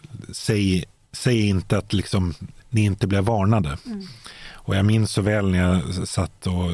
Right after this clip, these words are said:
Speaker 1: s-, satte rubrik och valde bild till en, eh, en kolumn som Patrik Oksanen skrev om oss,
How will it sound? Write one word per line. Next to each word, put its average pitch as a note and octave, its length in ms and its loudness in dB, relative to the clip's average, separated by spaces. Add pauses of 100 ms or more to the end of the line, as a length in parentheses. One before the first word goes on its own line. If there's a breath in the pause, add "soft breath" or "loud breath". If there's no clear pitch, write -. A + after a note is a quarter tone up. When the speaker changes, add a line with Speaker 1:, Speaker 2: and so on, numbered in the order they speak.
(120)
Speaker 1:
s-, - 400 -12 (640 loud breath)
satte - 320 -2
rubrik G2+ 500 2
och G2 80 2
valde F#2 360 2
bild F#2+ 520 0
till F#2 220 2
en, F2 220 4
eh, E2+ 840 -6
en F2 200 -4
kolumn G2+ 420 2
som F2 180 0
Patrik G2+ 360 -2
Oksanen E2 540 0
skrev F2 380 -2
om F2 280 -2
oss, - 400 -4